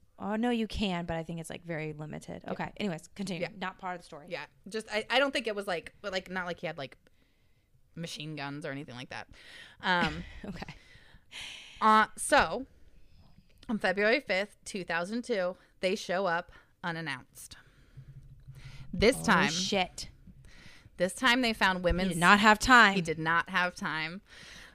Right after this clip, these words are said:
Speaker 2: This time they found women's clothes, I Ds,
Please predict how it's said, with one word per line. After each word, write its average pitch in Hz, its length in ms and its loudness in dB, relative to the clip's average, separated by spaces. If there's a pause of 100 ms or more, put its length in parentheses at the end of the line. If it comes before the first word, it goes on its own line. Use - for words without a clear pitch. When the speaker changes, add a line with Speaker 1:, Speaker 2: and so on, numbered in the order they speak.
(100)
Speaker 2:
This 214 260 2
time 247 340 2
they 226 120 0
found 190 360 -2
women's 175 360 -6
clothes, - 760 -6 (360)
I 170 140 -2
Ds, 165 580 -10